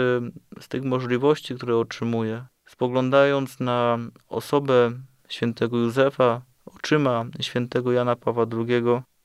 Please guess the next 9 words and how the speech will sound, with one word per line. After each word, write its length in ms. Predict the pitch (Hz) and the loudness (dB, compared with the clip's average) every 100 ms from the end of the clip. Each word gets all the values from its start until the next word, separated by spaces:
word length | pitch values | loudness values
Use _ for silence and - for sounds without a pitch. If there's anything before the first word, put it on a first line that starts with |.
| - | -10
dzisiaj 360 | 131 160 165 | -6 2 2
potrafię 480 | 156 147 151 156 - | 2 -2 2 2 0
to 140 | - 107 | -4 -4
uczynić. 720 | 104 107 104 104 - - - _ _ _ _ _ | -4 -6 -6 -8 -12 -18 -18 _ _ _ _ _
Potrafię 440 | - 139 156 - 127 | -8 2 2 2 -4
stanąć 420 | - 135 131 127 | 2 2 2 -4
po 140 | - | -6
stronie 340 | 113 117 110 110 | -6 -4 -4 -4
życia. 440 | 117 110 117 120 | -6 -8 -12 -14